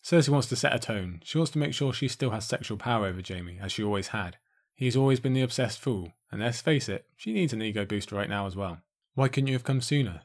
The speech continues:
to keep him safe? My boy." "Our boy. I came as fast as I could."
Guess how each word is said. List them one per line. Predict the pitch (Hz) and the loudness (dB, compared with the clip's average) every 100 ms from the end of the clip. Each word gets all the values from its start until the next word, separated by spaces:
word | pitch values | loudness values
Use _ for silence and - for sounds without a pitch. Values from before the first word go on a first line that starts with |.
| - | -16
to | - | -4
keep | 143 127 | -2 0
him | 127 | -2
safe? | - 127 - - _ _ _ _ | -2 -4 -6 -14 _ _ _ _
My | 131 | -2
boy." | 127 143 120 87 - _ _ _ _ - | 2 2 2 -4 -12 _ _ _ _ 2
"Our | 104 104 | 6 6
boy. | 92 87 80 - _ _ _ - | 4 -8 -12 -16 _ _ _ -6
I | 104 | -4
came | 113 120 | 2 2
as | 110 | 2
fast | - 113 107 | 2 0 0
as | 107 | -4
I | |
could." | 101 104 90 | -4 -4 -8